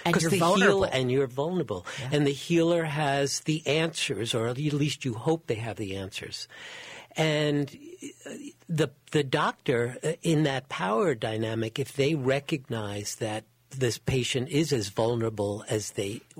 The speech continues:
Speaker 2: we know they are, then how do you comfort them? How do you engage them? How
Speaker 1: And
Speaker 2: do you really show them that you care
Speaker 1: and
Speaker 2: about
Speaker 1: with
Speaker 2: them?
Speaker 1: that many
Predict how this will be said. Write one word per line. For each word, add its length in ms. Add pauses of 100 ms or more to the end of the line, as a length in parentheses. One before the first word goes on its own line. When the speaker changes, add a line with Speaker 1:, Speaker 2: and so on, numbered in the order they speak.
(160)
Speaker 2:
we 160
know 260
they 220
are, 420 (400)
then 160
how 300
do 80
you 260 (220)
comfort 460
them? 260 (240)
How 260
do 100
you 240
engage 520
them? 140
How 260
Speaker 1:
And 100
Speaker 2:
do 60
you 160
really 400
show 340
them 200
that 160
you 160
care 480
Speaker 1:
and 20
Speaker 2:
about 280
Speaker 1:
with 120
Speaker 2:
them? 220
Speaker 1:
that 380
many 840